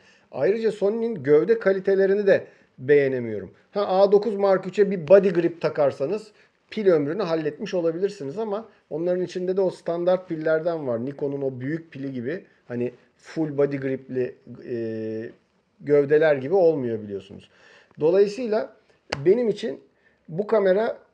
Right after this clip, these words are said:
e, beni buradan döndürebilecek bir kamera değil şu anda ama şunu açıkça söyleyebilirim ki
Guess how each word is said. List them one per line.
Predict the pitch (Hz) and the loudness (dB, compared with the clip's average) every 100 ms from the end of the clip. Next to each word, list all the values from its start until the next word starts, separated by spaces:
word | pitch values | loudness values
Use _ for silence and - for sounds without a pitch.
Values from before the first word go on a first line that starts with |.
| - | -14
e, | 143 143 | -10 0
beni | 190 214 | 2 4
buradan | 208 202 226 180 | 2 2 0 4
döndürebilecek | 180 190 196 208 208 196 233 233 | 6 6 8 6 6 2 0 0
bir | 190 | -2
kamera | 190 185 196 247 180 | 0 2 2 2 4
değil | 208 190 | 4 4
şu | 143 156 | 2 0
anda | 131 131 196 262 - | 0 0 -4 -6 -8
ama | 190 202 226 - _ _ _ _ _ _ _ | -4 -4 -4 -10 _ _ _ _ _ _ _
şunu | - - 220 220 - _ | -10 -4 -2 -2 -6 _
açıkça | 151 151 196 208 | -4 -2 -4 -4
söyleyebilirim | 196 180 170 180 185 208 220 185 | 0 0 4 4 4 2 0 -2
ki | 196 220 | -2 -4